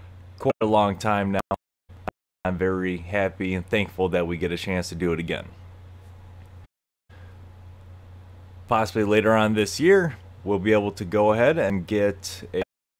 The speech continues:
a broadcast on how we did years past, all being under the same roof.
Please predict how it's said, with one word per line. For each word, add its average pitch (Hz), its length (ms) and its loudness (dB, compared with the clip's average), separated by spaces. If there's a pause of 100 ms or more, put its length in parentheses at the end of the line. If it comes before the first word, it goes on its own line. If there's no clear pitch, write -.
a 98 60 -4
broadcast 101 800 0
on 90 180 -2
how 92 220 -6
we 87 320 -4 (140)
did 98 240 0
years 92 320 -2
past, 110 480 2
all 98 240 2
being 95 420 -2 (360)
under 139 240 2
the 120 140 0
same 123 340 0
roof. 160 240 2